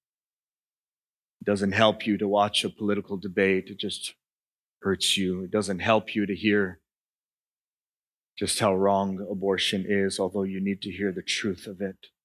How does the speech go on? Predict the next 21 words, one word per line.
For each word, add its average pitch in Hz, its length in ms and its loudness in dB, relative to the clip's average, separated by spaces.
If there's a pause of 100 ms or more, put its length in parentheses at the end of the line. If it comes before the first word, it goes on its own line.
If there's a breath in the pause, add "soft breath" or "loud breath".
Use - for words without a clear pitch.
(1700)
But 101 140 2
you 101 120 4
may 101 200 4
be 101 180 0
helped - 520 -4
to - 120 -4
know 98 300 -2
today 92 540 -6 (1000)
how - 400 -2
much 95 520 0 (120)
God 92 480 -2 (500)
loves - 680 -4 (360)
you. 87 380 -6 (1300)
You 92 120 2
may 104 180 6
be 104 160 0
helped - 560 -6
to - 100 -4
know 101 220 2
today 98 380 -2
how 101 340 0